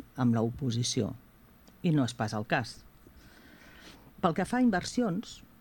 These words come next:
nosaltres pensem que cal una política d'habitatge més activa. Promocionar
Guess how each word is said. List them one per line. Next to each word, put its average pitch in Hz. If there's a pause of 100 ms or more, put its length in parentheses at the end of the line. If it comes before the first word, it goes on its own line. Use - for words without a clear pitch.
(260)
nosaltres 208
pensem 190
que 170
cal 190
una 190
política 190
d'habitatge 156
més 165
activa. - (1300)
Promocionar 180